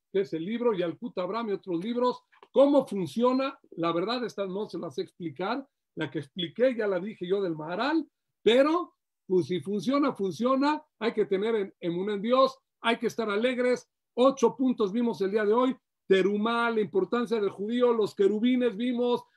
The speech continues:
vimos que Amalek no te enfríe, vimos, vimos ocho puntos, la segulot, por qué te disfrazas, por qué tomas, vimos esta segulá, vimos muchas cosas. Ahí tienen la clase para que la repasen. Purim Sameach, nos vemos el próximo jueves de Tanit Esther, de lleno al Tanit, segulot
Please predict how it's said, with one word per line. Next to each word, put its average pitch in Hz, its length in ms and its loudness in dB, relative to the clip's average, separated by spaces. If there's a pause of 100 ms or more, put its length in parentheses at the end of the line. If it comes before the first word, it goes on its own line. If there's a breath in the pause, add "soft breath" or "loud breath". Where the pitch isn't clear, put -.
(260)
vimos 233 320 0
que 214 100 0
Amalek 208 420 -2
no 233 180 0
te 226 80 -2
enfríe, 247 600 2
vimos, 240 460 -4 (440)
vimos 220 360 0
ocho 233 320 0
puntos, 240 400 2
la 185 100 0
segulot, 202 600 0
por 180 140 -4
qué 233 140 0
te 208 140 -2
disfrazas, 226 540 -4
por 180 180 -6
qué 185 140 -2
tomas, 254 580 -2 (240)
vimos 208 300 -4
esta 208 240 -4
segulá, 208 380 -2
vimos 220 260 -6
muchas 196 320 -8
cosas. 143 400 -8 (220)
Ahí 202 120 -4
tienen 190 240 -4
la 160 120 -6
clase 220 420 -4
para 156 180 -12
que 165 80 -10
la 160 120 -4
repasen. 156 580 -8 (340)
Purim 240 280 0
Sameach, 233 420 -2
nos 185 160 -4
vemos 240 240 -2
el 185 100 -4
próximo 208 460 -2
jueves 226 340 2
de 175 120 -4
Tanit 190 400 -6
Esther, 220 320 -4
de 190 100 -2
lleno 226 300 -2
al 185 120 -4
Tanit, 202 420 -4
segulot 208 580 0